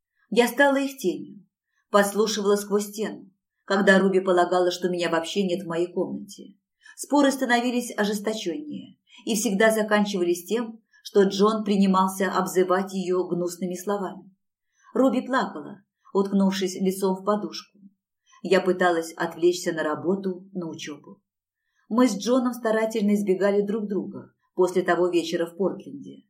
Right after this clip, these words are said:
Если мы встречались глазами, в наших взглядах читалась угроза. Мы играли в опасную игру. Я знала, что он просчитывает свои риски, гадает,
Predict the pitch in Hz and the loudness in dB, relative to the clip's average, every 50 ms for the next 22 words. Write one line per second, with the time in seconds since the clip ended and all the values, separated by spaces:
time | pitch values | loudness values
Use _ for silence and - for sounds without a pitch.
0 | _ _ _ _ _ _ - _ - 220 247 240 240 240 220 226 208 - 220 208 | _ _ _ _ _ _ -16 _ -2 0 0 0 0 0 0 0 0 -2 -4 -2
1 | 226 233 220 208 202 202 196 208 196 190 196 233 254 254 208 185 196 196 - - | 0 0 2 2 0 0 0 0 0 0 0 -2 -4 -4 -4 -6 -8 -10 -14 -18
2 | _ _ _ - _ 175 190 196 190 190 196 190 170 - - - - - 175 185 | _ _ _ -10 _ 2 4 4 4 4 2 -2 -4 -6 -10 -16 -10 -2 0 2
3 | 196 196 196 196 196 - - 196 185 - 190 190 185 185 185 - - 202 208 190 | 2 2 2 -2 -4 -4 -6 -6 -4 -2 -2 -2 -2 -2 -4 -6 -6 -6 -6 -4
4 | 226 214 180 151 - - 139 117 - _ _ _ _ _ _ _ _ _ _ _ | -2 -2 -2 -2 -4 -10 -14 -16 -18 _ _ _ _ _ _ _ _ _ _ _
5 | _ 208 214 220 214 208 - - 180 185 190 202 214 233 240 220 - 190 190 180 | _ 0 2 2 2 2 2 4 4 4 4 4 2 0 -2 -2 0 2 2 2
6 | 180 - 175 175 180 - - 196 190 190 196 196 196 202 226 202 - 208 170 - | 4 4 2 2 2 0 -2 -2 -2 0 0 -2 -2 -2 -4 -2 -2 -4 -4 -4
7 | - - - _ _ _ _ _ _ _ _ _ _ _ 202 202 247 254 240 254 | -8 -12 -18 _ _ _ _ _ _ _ _ _ _ _ 4 4 4 4 4 4
8 | 285 247 190 - - - - - _ _ _ _ - - - 190 180 180 180 180 | 2 2 2 0 -6 -12 -16 -20 _ _ _ _ -18 0 4 4 4 4 2 0
9 | 185 190 175 180 180 - - 190 185 180 190 180 175 175 175 175 - - 170 170 | 2 2 2 2 2 0 -2 -4 -2 0 0 2 2 2 2 2 0 0 0 2
10 | 170 175 180 185 190 - - - - 196 - - _ _ _ _ _ _ _ _ | 2 2 0 -4 -6 -8 -10 -16 -18 -20 -20 -20 _ _ _ _ _ _ _ _
11 | _ - 190 240 254 208 202 185 160 151 - - - | _ 0 4 4 4 4 4 0 -2 -2 -8 -12 -16